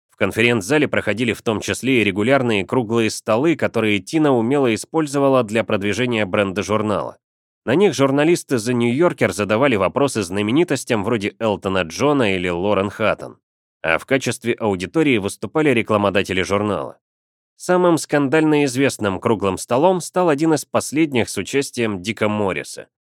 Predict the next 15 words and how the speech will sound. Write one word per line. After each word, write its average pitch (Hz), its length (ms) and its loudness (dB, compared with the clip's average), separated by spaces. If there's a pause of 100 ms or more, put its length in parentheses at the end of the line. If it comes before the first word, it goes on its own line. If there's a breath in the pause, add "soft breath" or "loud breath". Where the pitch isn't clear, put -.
(140)
бывшего 98 480 -2
президентского 95 760 -2
советника, 101 720 -2 (280)
который 165 300 2
всего 147 320 2
за 131 180 0
неделю 120 400 2
до 98 140 0
этого 156 320 0
покинул 123 480 2
пост 147 320 -4
ведущего 113 420 -2
стратега 110 560 -2
администрации 95 760 0
Клинтона 127 520 0